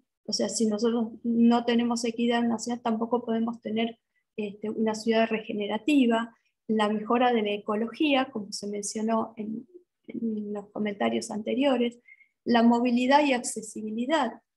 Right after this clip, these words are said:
o sea, tender hacia una movilidad sostenible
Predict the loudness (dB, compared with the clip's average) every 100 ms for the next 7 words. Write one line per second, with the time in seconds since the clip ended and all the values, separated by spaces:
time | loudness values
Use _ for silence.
0 | -10 -2 -2 -4 -12 _ _ _ _ -2
1 | 4 6 6 2 2 2 4 4 4 2
2 | 2 2 0 -2 -8 -10 -2 2 2 2
3 | 0 -2 -8